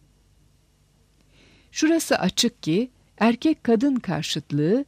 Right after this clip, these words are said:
hep erkeğin üstünlüğünü belirten bir değer hiyerarşisini yansıttığı için fallosentrik bir ideolojinin göstergesidir.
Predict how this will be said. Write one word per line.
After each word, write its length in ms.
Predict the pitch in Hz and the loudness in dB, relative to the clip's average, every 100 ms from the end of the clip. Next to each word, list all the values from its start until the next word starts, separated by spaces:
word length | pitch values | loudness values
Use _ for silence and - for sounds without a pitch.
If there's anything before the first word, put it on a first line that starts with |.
| _ _ | _ _
hep 200 | - 320 - | -4 -4 0
erkeğin 480 | 208 233 - 269 254 | 0 0 2 0 0
üstünlüğünü 760 | 220 - - 226 226 233 247 | -4 -4 0 2 4 2 2
belirten 580 | 175 156 151 - 202 226 | 2 2 0 -2 -2 0
bir 180 | 220 208 | 0 0
değer 380 | 170 214 240 277 | 0 2 4 2
hiyerarşisini 920 | 254 226 226 214 214 - 202 220 226 | 2 2 2 2 0 -2 -4 0 2
yansıttığı 540 | 175 175 - 156 - | 2 0 -4 -8 -2
için 480 | 185 170 - 233 269 - _ _ _ | -2 -2 -2 -2 -2 -6 _ _ _
fallosentrik 1120 | - 269 277 269 247 226 214 214 - 285 - | 0 4 4 2 0 0 0 0 -2 -4 -2
bir 180 | 214 175 | -2 -2
ideolojinin 800 | 190 208 190 185 185 185 180 160 | -2 2 2 2 0 0 -2 -2
göstergesidir. 1000 | 147 - 160 156 156 143 151 156 - | -6 -6 -6 -6 -8 -10 -12 -10 -12